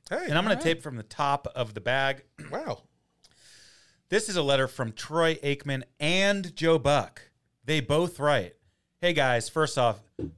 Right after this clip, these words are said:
Speaker 2: big fans of the show. Uh, we wanted to check in and see if you guys had noticed that Monday Night Football has taken over the Madden curse since we took over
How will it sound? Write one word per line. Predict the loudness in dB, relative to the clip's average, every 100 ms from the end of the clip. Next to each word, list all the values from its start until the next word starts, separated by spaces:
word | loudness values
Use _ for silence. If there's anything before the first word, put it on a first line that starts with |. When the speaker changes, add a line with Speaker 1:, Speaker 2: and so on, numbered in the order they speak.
| -2
Speaker 2:
big | -2
fans | 0 -2 -2
of | -6
the |
show. | -8 -6 -6 -8 -12 _ _ _ -4
Uh, | -2
we | 0
wanted | 2 2 0
to | -2
check | -4 -2
in | -4 -4
and | -6
see | -8
if | -8
you | -2
guys | -2 -2
had | -2
noticed | 2 2 2 0
that | -4 -4
Monday | -4 -2
Night | -4 -2
Football | -4 -2 -2 -4 -10 _ _ _ _
has | -12 -12
taken | -10 -8 -6 -4
over | -4 -4
the | -4
Madden | -2 -2 -2 -6
curse | -14 -18 -18 -20 -20 _ _
since | -16 -6 -2 -2 -4
we | -4 -4
took | -2 -2 -2
over | 0 0 -4 -12